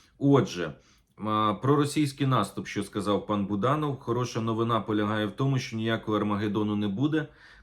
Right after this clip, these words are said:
Погана новина в тому, що ситуація досить складна, вона залишатиметься такою щонайменше місяць.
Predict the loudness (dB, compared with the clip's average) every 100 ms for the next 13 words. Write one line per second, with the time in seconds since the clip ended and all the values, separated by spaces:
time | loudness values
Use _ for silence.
0 | 0 2 4 4 4 2 2 2 2 2
1 | 0 0 2 2 0 -4 -6 -4 -2 -2
2 | -2 0 0 -2 -6 -2 -2 0 0 0
3 | -2 -2 -2 -2 -4 -2 -4 -4 -6 -6
4 | -2 -2 -2 -2 -2 -2 -2 -4 -4 -2
5 | -2 -4 -6